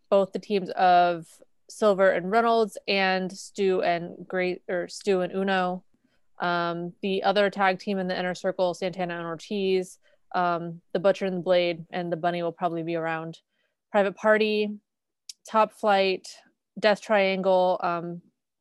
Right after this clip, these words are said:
Pac and Rey Fenix, Varsity Blondes, the Seidel Brothers, Kaz and Daniels, the Natural Nightmares, which I think this will be their first match together in a while. I feel like the Natural Nightmares don't really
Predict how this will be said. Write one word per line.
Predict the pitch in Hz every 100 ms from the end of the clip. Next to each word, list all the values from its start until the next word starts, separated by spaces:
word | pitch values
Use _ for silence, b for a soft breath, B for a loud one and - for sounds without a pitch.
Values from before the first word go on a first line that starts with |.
| _ _ _ -
Pac | 196 175 175 -
and | - 180 175 -
Rey | 180
Fenix, | 170 185 170 165 - - - - _ _ _ _ _ _ _ _
Varsity | 220 220 233 247
Blondes, | 208 190 180 175 175 175 -
the | - 175
Seidel | 202 196 196 190
Brothers, | 175 170 165 165 165 165 - - - _ _ _ _ _ _ _ -
Kaz | - 208 208 220
and | 214
Daniels, | 196 185 185 175 180 175 175 - -
the | 196
Natural | 190 185 180 214 196
Nightmares, | 185 180 175 170 170 170 170 - - -
which | 208
I | 233
think | 349 440
this | 349
will | 403
be | 415
their | 233 190 240
first | - 311 -
match | 175 170 165 - - _
together | - 190 185 196 247 165
in | 156
a | 156
while. | 151 151 165 208 165 - - - _ -
I | 175
feel | 208 202
like | 214 -
the |
Natural | 202 196 202 175
Nightmares | 165 170 170
don't | - 175
really | 175 175 165 165